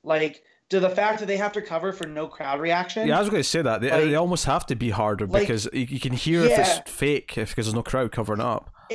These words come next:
Speaker 1: And, and, and Shane is a legit M M A fighter. Like, she is. So props to both of them for putting their bodies on the line and whatnot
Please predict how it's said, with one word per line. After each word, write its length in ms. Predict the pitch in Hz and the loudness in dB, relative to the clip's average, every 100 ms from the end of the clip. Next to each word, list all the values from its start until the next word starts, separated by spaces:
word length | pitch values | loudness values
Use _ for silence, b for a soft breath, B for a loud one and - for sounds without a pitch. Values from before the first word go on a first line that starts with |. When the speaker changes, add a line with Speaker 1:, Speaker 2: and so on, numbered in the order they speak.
| 214 - | -10 -6
Speaker 1:
And, 180 | 220 214 | -6 -2
and, 220 | 240 226 | -2 0
and 160 | 226 208 | -2 -2
Shane 220 | 277 349 | -2 0
is 140 | 381 | 2
a 40 | 311 | 2
legit 600 | 254 196 - 208 214 214 | 0 -4 0 2 2 0
M 160 | 202 185 | -6 -4
M 80 | |
A 80 | 175 | -6
fighter. 420 | - 143 - 147 _ - | -6 -8 -10 -16 _ -4
Like, 240 | 233 202 - | -2 -2 -8
she 260 | 214 247 | -4 -2
is. 460 | 247 240 190 - b b b b b | 0 -2 -6 -14 b b b b b
So 480 | 196 196 185 180 - _ - - - | 0 2 2 0 -12 _ -20 -20 -20
props 340 | - 233 277 277 | -4 0 0 0
to 100 | 277 | 0
both 260 | 190 190 | 2 0
of 120 | 196 175 | -2 -2
them 160 | 175 | -4
for 100 | 175 | -4
putting 240 | 175 165 165 | -6 -6 -4
their 100 | 160 | -4
bodies 300 | 151 151 151 | -2 -2 -4
on 140 | 147 | -6
the 40 | |
line 280 | 139 147 151 | -4 -2 -2
and 100 | 143 | 0
whatnot 560 | 143 165 156 147 - | -2 0 0 0 -2